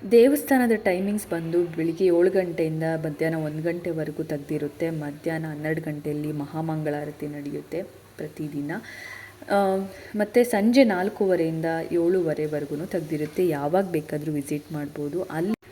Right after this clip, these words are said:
ಅಲ್ಲಿನ ಅರ್ಚಕರು ಕೂಡ ಅಷ್ಟೇ ಹೆಲ್ಪ್ ಮಾಡ್ತಾರೆ. ನೀವು ಏನೇ ಕೇಳಿದ್ರೂ ಹೇಳ್ತಾರೆ. ತುಂಬ ಚೆನ್ನಾಗಿದೆ ದೇವಸ್ಥಾನ. ಜೊತೆಗೆ, ಆ,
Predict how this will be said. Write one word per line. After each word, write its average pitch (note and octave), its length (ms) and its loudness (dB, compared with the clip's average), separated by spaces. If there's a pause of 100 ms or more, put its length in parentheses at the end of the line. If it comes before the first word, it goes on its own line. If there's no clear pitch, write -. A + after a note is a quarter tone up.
(400)
ಅಲ್ಲಿನ B3+ 340 8 (100)
ಅರ್ಚಕರು G3+ 580 2
ಕೂಡ E3 240 -4 (100)
ಅಷ್ಟೇ E3+ 360 -4
ಹೆಲ್ಪ್ D#3+ 280 -4
ಮಾಡ್ತಾರೆ. D#3 420 -2
ನೀವು E3 200 -2
ಏನೇ F#3+ 320 2
ಕೇಳಿದ್ರೂ D#3+ 500 -4
ಹೇಳ್ತಾರೆ. D3 640 -6 (320)
ತುಂಬ F#3 280 -4
ಚೆನ್ನಾಗಿದೆ D#3 800 -6
ದೇವಸ್ಥಾನ. D3 600 -8 (540)
ಜೊತೆಗೆ, G#3 420 -2 (220)
ಆ, E3+ 60 -4